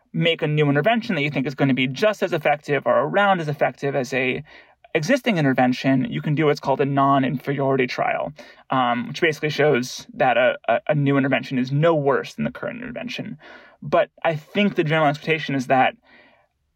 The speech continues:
any new vaccine, while important for public health, could be cheaper to give to the world, could, could give to more people than prep,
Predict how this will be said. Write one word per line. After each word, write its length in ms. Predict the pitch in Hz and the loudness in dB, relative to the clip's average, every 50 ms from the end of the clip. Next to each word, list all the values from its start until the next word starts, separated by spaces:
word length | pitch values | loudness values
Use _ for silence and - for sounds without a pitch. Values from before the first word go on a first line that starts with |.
| _ _ _ _ - | _ _ _ _ -2
any 480 | 170 180 185 190 190 190 185 180 175 - | -2 0 0 0 0 0 0 -2 -2 -2
new 220 | - 156 151 156 156 | -2 0 2 2 2
vaccine, 680 | 147 143 131 139 - - - 175 185 202 226 240 254 | 2 0 0 -2 -6 -8 -4 -4 -2 2 4 4 4
while 300 | - 247 147 139 135 135 | 2 2 0 2 2 2
important 540 | 135 127 123 - - - 190 190 185 185 165 | 2 0 -2 -6 -4 -2 -2 -2 -2 -4 -8
for 60 | 170 | -6
public 280 | 156 165 156 135 147 147 | -4 -2 -2 -2 -2 -4
health, 500 | - - 156 190 226 233 226 _ _ _ _ | 0 0 2 2 2 0 -2 _ _ _ _
could 120 | - - - | -12 -8 -6
be 80 | 120 | -6
cheaper 400 | - - - 190 196 196 190 185 | -4 -2 -2 -2 0 2 0 0
to 520 | 180 - 185 165 165 160 156 151 151 156 151 - - - - _ _ - _ - | 0 2 2 4 4 6 6 4 4 2 0 -4 -12 -20 -20 _ _ -20 _ -8
give 540 | 151 160 170 170 165 147 - - - - _ - | -2 0 0 0 0 -2 -8 -12 -16 -20 _ -14
to 100 | - - | -6 -2
the 100 | 170 156 | 0 2
world, 420 | 147 160 156 160 156 151 147 - | 4 4 4 4 4 4 2 0
could, 200 | - - 131 _ | -4 -14 -14 _
could 160 | - - 139 | -6 -4 -2
give 140 | 127 147 143 - | 0 -2 -2 0
to 100 | - 135 | 0 -2
more 300 | 135 139 151 175 185 180 | 2 4 4 4 2 2
people 300 | - 175 165 - 151 156 | -2 -4 -2 0 2 2
than 140 | 143 135 | 2 0
prep, 380 | 127 147 139 139 - - - - | 0 0 0 0 0 0 -6 -20